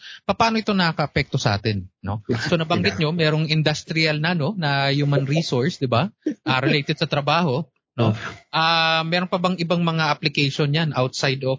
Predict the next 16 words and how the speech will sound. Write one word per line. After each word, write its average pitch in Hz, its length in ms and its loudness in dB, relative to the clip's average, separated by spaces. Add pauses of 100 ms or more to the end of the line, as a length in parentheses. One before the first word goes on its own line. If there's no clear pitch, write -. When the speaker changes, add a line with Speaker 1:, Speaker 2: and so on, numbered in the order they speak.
Speaker 1:
ano, 135 320 -4 (160)
eh, 123 300 -4
parang 127 420 -2 (220)
corporate 131 580 -2
or 120 80 -4
working 120 400 -4
environment, 110 800 -4
di 98 80 -8
ba? 104 240 -6
Meron 107 240 -2
pa 110 80 -4
ba? 123 240 -2
Ano 139 160 0
pa 156 160 0
yung 156 160 2
mga 139 320 0